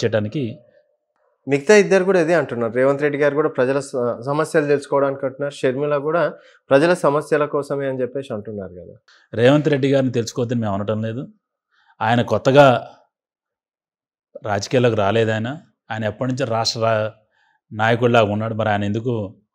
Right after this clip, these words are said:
Speaker 1: ఆ యాత్రలు అప్పుడు ఆయన టీడీపీలో ఉన్నప్పుడు ఆయన చేశారు యాత్రలు, తర్వాత ఇప్పుడు ఈయన కాంగ్రెస్లోకి వచ్చిండు,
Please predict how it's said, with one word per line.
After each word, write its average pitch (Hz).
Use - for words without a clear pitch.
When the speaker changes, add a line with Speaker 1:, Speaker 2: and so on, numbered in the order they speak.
Speaker 1:
ఆ 107
యాత్రలు 104
అప్పుడు 107
ఆయన 104
టీడీపీలో 131
ఉన్నప్పుడు 123
ఆయన 107
చేశారు 113
యాత్రలు, 120
తర్వాత 120
ఇప్పుడు 120
ఈయన 110
కాంగ్రెస్లోకి 113
వచ్చిండు, 113